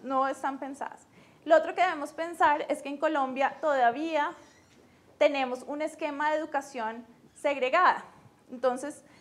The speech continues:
la obligación de dar educación sexual y reproductiva está en cabeza de las instituciones formales de educación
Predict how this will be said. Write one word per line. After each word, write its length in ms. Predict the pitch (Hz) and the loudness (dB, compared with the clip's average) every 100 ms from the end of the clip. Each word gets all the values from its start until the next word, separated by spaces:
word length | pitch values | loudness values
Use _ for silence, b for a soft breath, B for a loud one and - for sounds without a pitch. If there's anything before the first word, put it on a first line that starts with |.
| B | B
la 220 | 285 285 | 6 8
obligación 760 | 285 277 240 247 - 330 359 403 | 8 4 -2 -4 -6 -4 -4 -4
de 60 | 392 | -2
dar 420 | 359 294 285 285 277 | 0 4 2 2 -2
educación 460 | 294 294 277 226 | -6 -6 -8 -10
sexual 340 | 233 269 311 311 | -10 -6 -4 -4
y 40 | |
reproductiva 760 | 320 320 330 330 339 294 285 302 B B B | -8 -8 -8 -8 -10 -6 -6 -6 B B B
está 320 | 302 320 240 | -8 -2 -4
en 80 | 240 | -2
cabeza 420 | 269 285 285 302 | 0 0 0 -2
de 80 | 285 | -4
las 160 | 294 294 | -6 -8
instituciones 640 | 277 262 247 226 202 240 | -12 -14 -12 -10 -10 -10
formales 640 | - 311 285 277 330 349 | -2 0 0 -2 -2 -2
de 80 | 294 | -4
educación 520 | 262 247 196 - 247 | -6 -6 -14 -10 -10